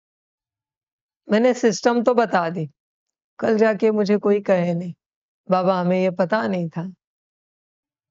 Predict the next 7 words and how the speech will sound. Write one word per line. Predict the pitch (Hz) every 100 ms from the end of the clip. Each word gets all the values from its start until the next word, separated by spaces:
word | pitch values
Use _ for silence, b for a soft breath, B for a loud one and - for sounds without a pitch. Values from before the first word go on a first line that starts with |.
| -
मैंने | 220 226 175
तो | 160 196
बता | 226 196 190
दिया। | 151 147 156 _ _ _ _ _ _ _ _ _ _ _ _ _ _ _ _ _ _
तुम्हारी | - 156 160
अपनी | 160 - 196
मर्जी, | 226 226 - -